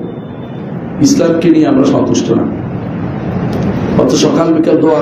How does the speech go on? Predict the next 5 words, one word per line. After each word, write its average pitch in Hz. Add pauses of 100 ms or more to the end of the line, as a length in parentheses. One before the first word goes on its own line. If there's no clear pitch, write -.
করে 143
বলেন, 131 (920)
"রাদিতু 139
বিল্লাহি 131
রাব্বান 120